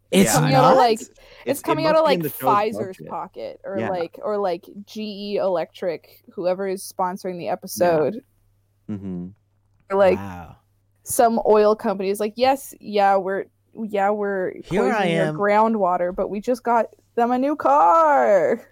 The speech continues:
Speaker 1: Here I am thinking, eh, Miss Ellen herself was like, "Damn, Daniel, you know what?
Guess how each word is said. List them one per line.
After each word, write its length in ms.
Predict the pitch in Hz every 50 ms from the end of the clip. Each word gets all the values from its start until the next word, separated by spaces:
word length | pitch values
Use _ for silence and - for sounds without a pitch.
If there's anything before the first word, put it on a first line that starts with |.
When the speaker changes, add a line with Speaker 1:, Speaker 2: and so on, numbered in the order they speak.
| _
Speaker 1:
Here 320 | - - - 247 277 277 269
I 140 | 196 185 180
am 300 | 165 160 160 160 147 143
thinking, 480 | _ - 160 165 156 165 143 135 - _ -
eh, 60 | 120 - -
Miss 440 | 180 160 180 214 262 262 247 - - -
Ellen 260 | - 165 190 208 208 196
herself 480 | 190 180 - - - 180 175 170 143
was 220 | 143 143 143 127 131
like, 240 | 135 131 127 - - _ _ _ _ _ _ _ _ 104 _ _ 135 - _ _ _ -
"Damn, 240 | - 170 185 185
Daniel, 440 | 180 180 180 180 180 180 180 175 - _
you 120 | - 165 165
know 120 | 180 175
what? 240 | 165 160 160 165 -